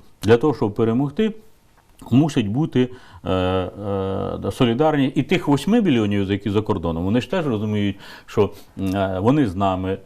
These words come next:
ми їх не забули і так далі. І, е, треба акценти розставляти в такий спосіб, що ми працюємо, що вони складова українського суспільства. Не, не критикувати їх, кожного свої аргументи. Той дітьми виїхав, той там,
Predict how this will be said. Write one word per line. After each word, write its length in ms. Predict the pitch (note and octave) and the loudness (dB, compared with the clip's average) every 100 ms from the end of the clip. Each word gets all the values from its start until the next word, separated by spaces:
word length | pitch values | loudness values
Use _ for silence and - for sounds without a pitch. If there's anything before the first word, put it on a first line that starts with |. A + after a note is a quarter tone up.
| - | 0
ми 180 | A#2+ C#3 | 2 2
їх 180 | A2+ | 0
не 100 | B2 | -2
забули 520 | G#2 G#2+ G2+ G2+ F#2+ F2+ | 0 -2 -2 -2 0 0
і 40 | |
так 160 | F#2+ F2+ | -2 0
далі. 220 | F2+ G2 | 0 0
І, 220 | A2+ A2+ A2 - | 0 -2 -2 -4
е, 120 | F#2+ G2+ | 0 2
треба 360 | B2 D3 C#3 | 4 4 2
акценти 440 | A#2 - C#3 B2 A#2+ | 0 0 -2 0 -2
розставляти 360 | A#2+ A#2+ A#2 | 0 0 0
в 40 | A2+ | -2
такий 220 | A2 D3 | -2 -2
спосіб, 380 | D3 A2 G#2 - | -2 -4 -4 -4
що 100 | A2 | -2
ми 120 | A2+ | 0
працюємо, 520 | A2 G#2 A#2+ A2 A2 | -2 0 0 0 -2
що 200 | G#2+ A2+ - - G#2 | -2 -4 -6 -8 2
вони 180 | B2 | 2
складова 480 | B2 - B2 G#3 C3+ | 4 2 2 2 0
українського 440 | F#2+ G#2 G2+ - G2+ | 0 -2 -4 -4 -4
суспільства. 340 | F2+ F2 F#2 | -4 -4 0
Не, 200 | A#2 B2 | 0 0
не 180 | A2+ B2+ | 0 0
критикувати 680 | B2 A#2+ C3+ F#3 A3 - G#2 | -2 -6 -4 0 0 2 0
їх, 140 | F#2+ | 2
кожного 300 | G#3 A3 F3 | 0 2 0
свої 220 | - D3 | 0 0
аргументи. 440 | B2+ G#2+ F2 D#2 - | 0 -2 -2 -4 -2
Той 180 | G#3 | 0
дітьми 340 | C#3+ G#2+ C3+ D3+ | 0 -2 -2 0
виїхав, 500 | B2 A2+ A2 G#2 - - - | 2 0 0 -2 -2 -12 -6
той 180 | - F3 | 0 2
там, 260 | F3 B2+ | 4 2